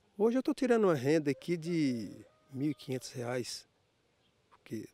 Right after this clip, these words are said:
tam-, estamos começando ainda, né? Mas já é um começo bom, nós estamos com seis meses que estamos produzindo.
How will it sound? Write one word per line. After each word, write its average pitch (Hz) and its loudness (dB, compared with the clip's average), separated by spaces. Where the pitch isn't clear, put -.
tam-, 123 -12
estamos 127 -6
começando 135 0
ainda, 117 0
né? 123 -4
Mas 131 0
já 139 0
é 160 2
um 202 2
começo 208 2
bom, 135 0
nós 143 0
estamos 185 -2
com 202 0
seis 190 4
meses 160 4
que - -16
estamos 139 -4
produzindo. 120 0